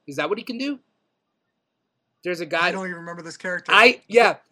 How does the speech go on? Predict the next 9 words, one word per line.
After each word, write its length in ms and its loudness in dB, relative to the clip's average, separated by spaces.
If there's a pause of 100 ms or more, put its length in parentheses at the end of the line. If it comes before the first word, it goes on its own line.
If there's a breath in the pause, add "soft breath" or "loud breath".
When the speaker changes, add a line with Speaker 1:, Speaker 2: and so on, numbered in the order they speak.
(140)
Speaker 1:
I 120 6
forgot 480 6
about 220 6
him 100 2
until 280 -4
I 80 0
saw 200 -4
the 140 -4
recap. 500 -12